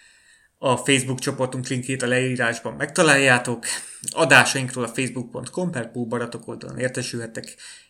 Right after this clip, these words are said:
YouTube-on és Soundcloud-on a Póbarátok csatornát keressétek. Itt korábbi adásainkat is visszahallgathatjátok. Nem tudom, hogy legközelebb mikor ülünk össze. Reméljük, hogy egy, ö,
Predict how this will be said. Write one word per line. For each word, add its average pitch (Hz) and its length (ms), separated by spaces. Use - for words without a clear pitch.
YouTube-on 180 520
és - 100
Soundcloud-on 127 680
a 117 300
Póbarátok 117 580
csatornát 123 500
keressétek. 120 720
Itt 139 180
korábbi 123 400
adásainkat 117 680
is - 160
visszahallgathatjátok. 117 1300
Nem 131 280
tudom, 120 280
hogy 120 120
legközelebb 117 560
mikor 120 240
ülünk 113 280
össze. 139 520
Reméljük, 123 560
hogy 123 260
egy, 117 400
ö, 117 220